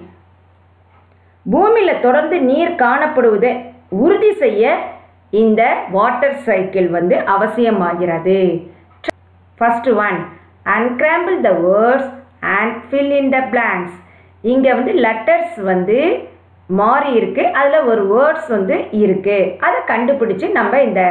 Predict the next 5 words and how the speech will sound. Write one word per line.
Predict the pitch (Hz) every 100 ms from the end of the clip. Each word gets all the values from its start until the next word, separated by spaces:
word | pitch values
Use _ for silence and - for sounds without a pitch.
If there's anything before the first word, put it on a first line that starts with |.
| 175 170 170 - - _ _ _ -
அஹ், | 202 196 185 180 175
லைன்ல | 202 233 226 254
எழுதணும். | 196 190 185 175 185 180 170 160 - - - _ -
இதுக்கு | 247 277 269
பாருங்க, | - 240 202 185